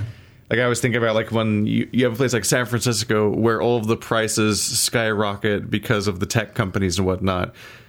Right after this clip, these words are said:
But then, like, they sh-, like, surely that city wants to have, like,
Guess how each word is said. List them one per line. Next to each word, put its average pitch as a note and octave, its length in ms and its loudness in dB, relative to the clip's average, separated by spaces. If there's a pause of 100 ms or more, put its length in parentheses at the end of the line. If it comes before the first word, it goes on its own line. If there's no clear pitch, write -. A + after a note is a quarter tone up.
(240)
But A#2 180 0
then, A#2+ 640 2 (640)
like, A#2 420 0
they A#2 300 2
sh-, - 500 -2 (100)
like, B2 200 0
surely D3+ 400 2
that A2+ 160 0
city B2 260 2
wants G2+ 520 -2
to G#2+ 100 0
have, G2+ 640 -4 (100)
like, G2 460 -2